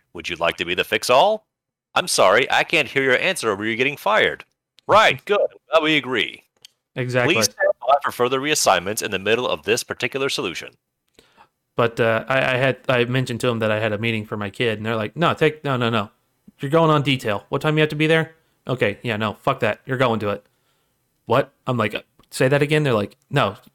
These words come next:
Speaker 2: kids come first, you come second, this job comes third. I don't give a fuck who you are."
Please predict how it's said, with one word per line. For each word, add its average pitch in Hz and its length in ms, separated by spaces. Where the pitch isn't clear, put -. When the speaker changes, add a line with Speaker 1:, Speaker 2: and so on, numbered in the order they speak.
Speaker 2:
kids 175 220
come 175 160
first, 160 420
you 143 140
come 135 180
second, 135 340
this 131 120
job 120 240
comes 113 180
third. 107 240
I - 40
don't 131 100
give 123 80
a 107 60
fuck 120 200
who 127 80
you 107 180
are." 101 160